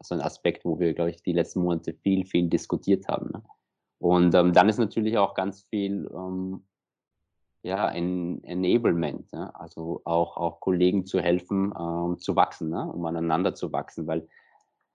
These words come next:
wie in jedem Team, der eine kann das besser, der andere das, ja, und warum nicht, ähm, profitieren davon, ne? Manche von uns tun sich super leicht, um irgendwie Content zu erzeugen, manche, ähm,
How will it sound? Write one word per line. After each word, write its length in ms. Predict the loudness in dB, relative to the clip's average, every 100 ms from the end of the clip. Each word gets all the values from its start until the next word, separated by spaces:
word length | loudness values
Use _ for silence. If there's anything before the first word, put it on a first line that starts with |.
| _ _ _ _ _ 0
wie 100 | 4
in 60 |
jedem 320 | 6 6 6 4
Team, 260 | 4 6
der 100 | 6
eine 200 | 6 2
kann 200 | 0 2
das 240 | 2 0 -2
besser, 320 | -2 -2 0
der 160 | 0
andere 280 | 0 0 -2
das, 360 | 2 2 0 -2
ja, 160 | -2 -2
und 160 | 0
warum 240 | 0 0 -2
nicht, 260 | -6 -6
ähm, 200 | -4 -4
profitieren 580 | -4 -6 -6 -8 -6 -4
davon, 400 | -4 -6 -8 -10
ne? 220 | -10 -10 -8
Manche 380 | -8 -4 -6
von 200 | -6 -8
uns 200 | -8 -8
tun 200 | -8 -8
sich 140 | -8 -8
super 320 | -8 -4 -2
leicht, 420 | 0 0 -2 -4
um 240 | -4 -2 0
irgendwie 340 | 0 -2 -6
Content 640 | -2 0 0 0 0 0
zu 120 | 0 0
erzeugen, 600 | 0 0 2 2 0 -2
manche, 580 | -2 -2 -2 0 2 2
ähm, 640 | 2 2 2 2 0